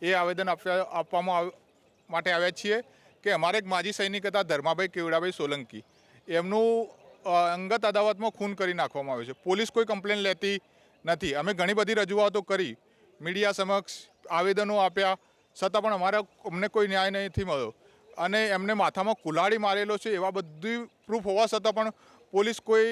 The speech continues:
એફ આઈ આર નોટ નથી કરી, એ ખાલી એ ડીનો રિપોર્ટ બનાવી અને એમનું પોસ્ટમોર્ટમ કર્યું છે. પોસ્ટમોર્ટમ રિપોર્ટ પણ અમને આપતા નથી. આવી ઘણી બધી એ ભીનું અંદર સંકેલાયેલું છે, જેનો પોલીસ ઉકેલ લાવતી નથી.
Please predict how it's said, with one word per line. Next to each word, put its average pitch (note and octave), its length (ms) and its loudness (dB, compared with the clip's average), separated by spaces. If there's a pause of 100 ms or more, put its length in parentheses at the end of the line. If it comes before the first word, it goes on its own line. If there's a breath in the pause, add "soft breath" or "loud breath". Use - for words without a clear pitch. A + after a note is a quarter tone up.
(340)
એફ E3+ 140 -2
આઈ G#3 120 4
આર G#3+ 60 -2
નોટ G#3+ 220 -2
નથી G#3+ 240 -4
કરી, A3 300 -2 (100)
એ G3 120 2
ખાલી G3 300 0
એ G3+ 160 4
ડીનો A3 800 -4
રિપોર્ટ G#3 320 0
બનાવી A3 260 2
અને A3 160 0
એમનું G#3+ 220 -4
પોસ્ટમોર્ટમ G#3+ 500 -2
કર્યું G#3+ 180 -2
છે. A3 60 -4
પોસ્ટમોર્ટમ G#3+ 840 -2
રિપોર્ટ G#3+ 420 0
પણ A3+ 140 2
અમને G#3+ 240 0
આપતા G#3 360 0 (340 soft breath)
નથી. F3 340 -2 (320 soft breath)
આવી F#3 260 2
ઘણી F#3 260 0
બધી A3+ 500 0
એ G#3+ 520 -4 (600)
ભીનું G3 340 0
અંદર G#3+ 260 2
સંકેલાયેલું G#3+ 720 0
છે, A#3 220 -4
જેનો A3 800 0
પોલીસ A3 300 -4
ઉકેલ A3+ 240 -4
લાવતી F#3 300 2
નથી. A#2+ 260 -8